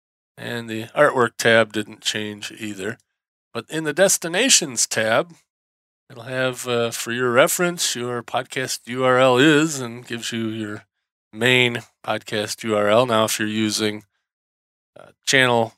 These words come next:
podcasting, uh, category podcasting, or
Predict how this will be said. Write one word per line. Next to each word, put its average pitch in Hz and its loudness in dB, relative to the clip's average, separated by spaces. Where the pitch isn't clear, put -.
podcasting, 110 -2
uh, 82 -18
category 117 2
podcasting, 104 0
or - -16